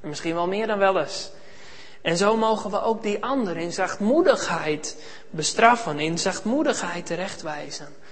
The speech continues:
Omdat ook wij zelf nog niet de volmaaktheid hebben die God ons wil geven. In Titus zegt Paulus, "Herinner hen eraan," een heel aantal dingen,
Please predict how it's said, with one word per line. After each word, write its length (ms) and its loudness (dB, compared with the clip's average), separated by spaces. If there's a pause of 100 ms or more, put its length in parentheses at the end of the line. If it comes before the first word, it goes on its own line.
(160)
Omdat 420 0
ook 160 -4
wij 180 -4
zelf 480 -8 (220)
nog 240 -2
niet 220 -2
de 80 -8
volmaaktheid 680 -6
hebben 300 -6
die 100 -6
God 220 -10
ons 180 -10
wil 120 -2
geven. 420 -8 (3250)
In 180 -2
Titus 400 0
zegt 260 0
Paulus, 640 6 (440)
"Herinner 500 6
hen 220 4
eraan," 520 6 (120)
een 120 -4
heel 220 2
aantal 360 2
dingen, 340 -2